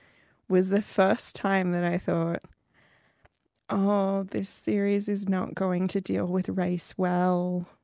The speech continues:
This, <laughs> they're going to do something that's going to be deeply uncomfortable." I wish that they had have either gone for a logical real-world explanation or just ignored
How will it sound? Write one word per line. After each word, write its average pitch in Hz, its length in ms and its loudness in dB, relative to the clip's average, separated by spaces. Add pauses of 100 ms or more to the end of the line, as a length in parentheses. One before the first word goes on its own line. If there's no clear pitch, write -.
(220)
This, 190 180 -4
<laughs> 202 180 -2
they're 226 240 0
going 196 420 2
to - 140 -8
do 185 240 -4
something 185 560 -4
that's 165 220 -6
going 170 320 -4
to 190 100 -6
be 175 100 -2
deeply 165 440 -2
uncomfortable." 165 680 -4 (380)
I 202 100 4
wish 214 260 2
that 254 180 -2
they 262 100 -2
had 220 200 0
have 196 120 -4 (100)
either 196 520 -4 (380)
gone 185 220 0
for 185 200 -2
a 175 80 -2
logical 180 640 0
real-world 180 640 -2
explanation 175 1040 -4 (220)
or 226 480 4 (420)
just 220 400 2
ignored 190 1000 2